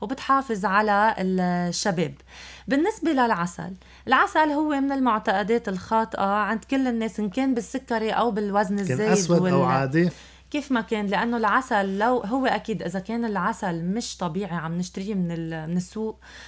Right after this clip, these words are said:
Speaker 1: آه، منه كتير مفضل، لأنه منشك أوقات، إلا إذا المصدر موثوق، بس منشك إنه يكونوا زايدين له سكر. آه، بالنسبة للعسل الطبيعي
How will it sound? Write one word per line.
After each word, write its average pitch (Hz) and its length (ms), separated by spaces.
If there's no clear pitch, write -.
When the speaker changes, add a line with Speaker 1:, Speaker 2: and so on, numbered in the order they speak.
Speaker 1:
آه، 196 280
منه 254 280
كتير 220 220
مفضل، 196 440
لأنه 233 220
منشك 254 340
أوقات، 185 420
إلا 262 180
إذا 196 120
المصدر 190 420
موثوق، 175 480
بس 262 180
منشك 277 380
إنه 220 160
يكونوا 226 260
زايدين 185 320
له 170 80
سكر. 156 400
آه، 208 180
بالنسبة 277 340
للعسل 240 460
الطبيعي 170 640